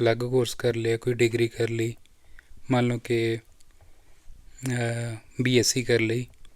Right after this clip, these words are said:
ਇੰਡੀਆ ਦੇ ਵਿੱਚ, ਗ੍ਰੈਜੂਏਸ਼ਨ ਹੋ ਗਈ, ਫਿਰ ਉਸ ਤੋਂ ਬਾਅਦ ਤੁਸੀਂ ਕੰਪਿਊਟਰ ਦਾ ਕੋਈ ਕੋਰਸ ਵਿੱਚ ਲਗਾ ਰਹੇ ਹੋ ਨਾ ਕਿ ਸਾਲ ਦਾ ਕੀਤਾ,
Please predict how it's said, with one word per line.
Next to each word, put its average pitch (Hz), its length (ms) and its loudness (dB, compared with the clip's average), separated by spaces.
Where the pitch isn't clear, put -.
ਇੰਡੀਆ 113 240 4
ਦੇ 110 100 0
ਵਿੱਚ, 117 180 -6
ਗ੍ਰੈਜੂਏਸ਼ਨ 117 580 -2
ਹੋ 110 200 0
ਗਈ, 110 200 -2
ਫਿਰ 131 160 -2
ਉਸ 123 120 -4
ਤੋਂ - 140 -8
ਬਾਅਦ 123 180 0
ਤੁਸੀਂ 120 180 -4
ਕੰਪਿਊਟਰ 113 460 -2
ਦਾ 127 140 -2
ਕੋਈ 120 140 -4
ਕੋਰਸ 117 360 -2
ਵਿੱਚ 123 260 0
ਲਗਾ 110 420 -2
ਰਹੇ 123 140 2
ਹੋ 123 120 -2
ਨਾ 139 140 -2
ਕਿ 135 180 -6
ਸਾਲ 107 300 -2
ਦਾ 110 100 0
ਕੀਤਾ, - 380 -8